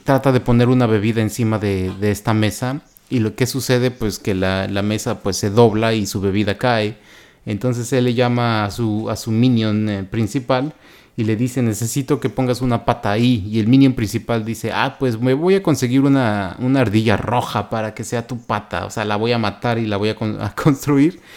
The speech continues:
Voy a hacer que sea una pata". Entonces se manda a sus secuaces para buscar una ardilla roja para que sea la pata.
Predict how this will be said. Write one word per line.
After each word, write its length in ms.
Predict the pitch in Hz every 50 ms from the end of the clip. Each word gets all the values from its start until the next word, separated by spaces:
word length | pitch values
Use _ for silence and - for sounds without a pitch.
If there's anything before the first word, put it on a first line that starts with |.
| - - - - _
Voy 140 | - 127 123
a 40 | 120
hacer 220 | 120 139 131 117
que 100 | 123 131
sea 160 | 104 120 117
una 220 | 110 113 113 110 -
pata". 360 | - 110 104 - - 110 107
Entonces 420 | 110 107 101 - 123 120 123 131 123
se 240 | 135 123 107 104
manda 320 | 101 104 107 113 117 123 117
a 40 | 110
sus 180 | - - 101
secuaces 560 | - 123 117 - - 113 110 - - 123 -
para 320 | - - 120 107 104 104 101
buscar 460 | 95 113 110 - - - 135 127 -
una 340 | - 135 139 139 139 131 120
ardilla 420 | 110 107 98 117 120 110 117 113
roja 420 | 110 117 113 110 - 127 127 123 -
para 280 | 120 107 104 104 101
que 160 | - 110 104
sea 260 | 104 - 113 98 101 101
la 220 | 101 101 104 -
pata. 400 | 123 123 120 - 110 104 101 -